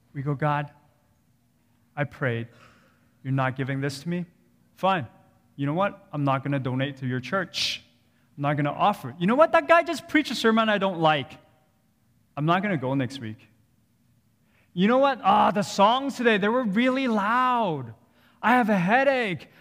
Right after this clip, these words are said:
I didn't sleep that well last night. Ah, they're not playing the song that I like," right? You hear it. I hear it. Doug hears it. More often than not, we think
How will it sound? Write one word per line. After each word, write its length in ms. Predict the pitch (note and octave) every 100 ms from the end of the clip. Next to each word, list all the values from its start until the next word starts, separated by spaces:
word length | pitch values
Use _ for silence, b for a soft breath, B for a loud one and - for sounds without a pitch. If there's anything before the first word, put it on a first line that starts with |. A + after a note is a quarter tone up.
| b
I 80 | B3
didn't 160 | B3+
sleep 300 | F#3 A#3+ B3+
that 180 | B3+ B3
well 180 | A#3+ A3+
last 300 | A3 G#3 F#3
night. 220 | F3+ E3+
Ah, 300 | G#3+ A#3 A#3+
they're 220 | A#3+ A#3 A#3
not 240 | B3 B3
playing 320 | - G#3 B3
the 80 | A#3
song 340 | - G#3+ A#3
that 80 | A3+
I 140 | A3 G#3+
like," 440 | G#3+ B3+ A3+ - B B -
right? 360 | F#3+ C#4 D#4+ - - _ _ _ _ _ _ _ _ _ _ _ _ _ _ _ _
You 120 | G3+ G#3
hear 280 | A#3+ D4
it. 160 | G#3+ A#2+ - _ _ _ _ _ _ _ _ _ _
I 140 | C3+
hear 300 | G3+ F#3+ C3
it. 140 | F3 G#3+ _ _ _ _ _ _ _ _
Doug 260 | A#2+ D3 G#3
hears 340 | A#3 G#3+ D3
it. 200 | F3 A3+ A3 _ _ _ _ _ _ _ _ _ _ _ _ _ _ _ _ _ _ _ _ _ _ _ _
More 180 | D#3+ E3+
often 340 | E3+ E3+ D3+
than 160 | C3+ A2
not, 280 | G#2 G#2 G#2 _ _ _ _ _ _ _ _ _ _ _ _ _ _ _
we 140 | C#3+ C3+
think 420 | - D3+ D3+